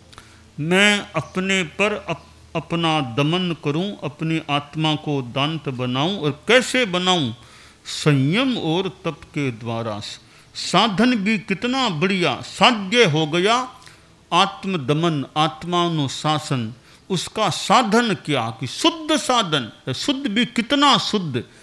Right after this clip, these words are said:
कि संयम और तप, और कोई हिंसा की बात नहीं, झूठ की बात नहीं। "संयम और तप के द्वारा मैं अपनी आत्मा को साधूं।"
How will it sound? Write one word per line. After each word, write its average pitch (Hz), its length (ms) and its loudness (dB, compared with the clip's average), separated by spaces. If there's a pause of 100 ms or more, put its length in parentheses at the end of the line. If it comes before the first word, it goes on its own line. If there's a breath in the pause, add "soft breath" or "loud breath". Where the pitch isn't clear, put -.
(340 loud breath)
कि 139 40 2
संयम 180 600 -4 (120)
और 120 120 -10 (180)
तप, 107 160 -12 (140)
और 190 200 -6
कोई 226 360 -4
हिंसा 139 480 -2
की 220 240 -10
बात 175 400 -10
नहीं, 123 240 -6
झूठ 139 260 -2
की 208 180 -8
बात 156 380 -12
नहीं। 107 120 -8 (400 loud breath)
"संयम 190 680 4
और 202 320 4 (160)
तप 220 220 -2
के 185 320 0
द्वारा 143 800 0
मैं 156 500 0
अपनी 165 640 -2
आत्मा 135 640 -2
को 165 320 -4
साधूं।" 110 920 -8